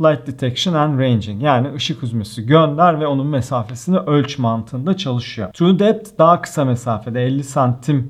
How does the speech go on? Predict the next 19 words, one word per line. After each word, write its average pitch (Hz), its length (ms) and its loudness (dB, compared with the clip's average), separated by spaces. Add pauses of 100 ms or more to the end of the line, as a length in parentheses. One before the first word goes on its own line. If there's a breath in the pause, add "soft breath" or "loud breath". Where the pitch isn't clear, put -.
civarlarında 123 720 2
çalışırken 151 960 0 (180)
LİDAR 147 500 2
beş 156 240 2
metreye 123 400 -2
kadar 160 300 -2
çalışıyor. 131 440 -8
Tabii 151 240 -2
bu 160 140 2
ne 175 140 4
demek 127 340 0
oluyor? 120 360 -2 (240)
Şimdi 123 460 -2
biraz 123 380 -2
işte - 340 -6
videonun 117 460 -4
başındaki 117 540 -4
olaylara 117 720 0
geliyoruz. 92 560 -10